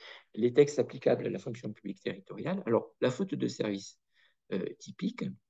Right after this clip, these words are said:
euh, c'est le non-respect de la laïcité. C'est le, euh, non-respect,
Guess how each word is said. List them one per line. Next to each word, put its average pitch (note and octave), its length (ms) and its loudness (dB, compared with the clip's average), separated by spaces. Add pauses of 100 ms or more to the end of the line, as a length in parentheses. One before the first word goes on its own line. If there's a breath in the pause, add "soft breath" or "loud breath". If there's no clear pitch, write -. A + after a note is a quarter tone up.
(600 loud breath)
euh, A2+ 300 2
c'est - 520 4
le B2 160 2
non-respect D3+ 720 2 (840)
de B2 840 4
la A2+ 100 6
laïcité. C3+ 600 2 (800)
C'est - 480 8 (100)
le, B2 680 4
euh, - 180 -8 (600)
non-respect, D3 800 4